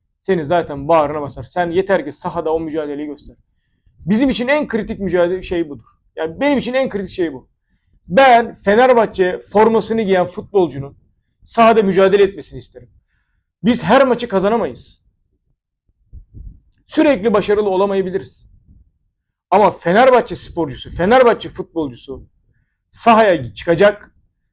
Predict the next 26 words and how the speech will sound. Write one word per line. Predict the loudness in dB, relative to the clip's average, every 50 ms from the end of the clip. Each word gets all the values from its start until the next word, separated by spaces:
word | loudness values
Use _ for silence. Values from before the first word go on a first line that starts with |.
| _ _ _ -8
mücadele | -6 -2 2 4 6 6 6 6 6 6 6 6
verecek, | 4 4 0 -4 -6 -12 -16 -18 -20 -20 -20 -20 -20 -20 -20 _ _ _ _ _ _ -2
ruhu | 0 2 4 4 4 6 6 4
ortaya | 4 2 0 -4 -6 -6
koyacak. | -6 -8 -8 -8 -10 -12 -16 -18 -20 -20 -20 _ _ _ _ _ -2
Bu | 0 2 2 2 0 -6 -4 0
benim | 2 2 4 2
için | 0 -2 -4 -6 -4 0
gerçekten | 2 4 4 4 2 -2 -4 -4 -4 -6
yeterli. | -6 -6 -8 -10 -12 -14 -14 -16 -18 -20 -20 -20 -20 _ _ -20 -20 -20 _ -20 -20 _ _ _ _
Ben | 0 2 2 2
bunu | 2 0
istiyorum, | 0 -2 -2 -2 0 0 0 0
başarı | 0 0 0 0 0 0 2
tabii | 2 2 2 2 0 -2
ki | -4
istiyorum. | -10 -12 -8 -8 -8 -8 -8 -12
Çünkü | -12 -10 -8 -8 -4 -2
başarıyı | -2 -2 0 -2 -2 -2 0 0
da | 0 0
bunlar | 0 0 0 0 0
getiriyor. | 0 0 -2 -6 -8 -12 -20 -20 -20 _ _ -20 -20 _ _ _ _ _ _ _ _
Fenerbahçe | 0 2 4 4 2 2 0 -2 -2 -8 -14
sporcusu | -14 -16 -14 -2 2 2 2 4 2 -2 -2 0 -2 -2 -2
şunu | -4 -4 -2 0 2
bilecek. | 4 4 4 2 2 -2 -4 -6 -12 _